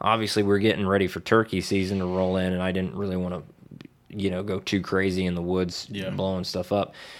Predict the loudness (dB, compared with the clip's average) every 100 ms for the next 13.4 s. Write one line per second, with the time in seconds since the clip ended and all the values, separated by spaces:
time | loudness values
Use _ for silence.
0 | -20 -14 0 2 4 4 4 2 2 -2
1 | 0 0 0 -2 -8 -12 -10 0 2 4
2 | 4 6 4 0 -4 -4 -4 0 0 0
3 | -2 0 0 0 -6 -2 -2 -2 -4 -4
4 | -2 -2 -4 -6 -10 -14 -20 -20 -20 -20
5 | -20 -20 -20 _ _ 6 8 8 6 4
6 | 0 4 4 4 2 2 0 -2 0 2
7 | 4 2 0 0 2 2 2 2 0 -4
8 | -6 -4 -2 0 0 4 4 2 -2 -6
9 | 2 4 4 0 -14 -10 -4 -2 0 -2
10 | -4 -6 -6 -2 0 0 0 -2 -2 -2
11 | -2 -4 -6 -8 -12 -2 2 2 0 -2
12 | -2 -6 -6 -6 -6 -8 -10 _ _ _
13 | _ -12 -10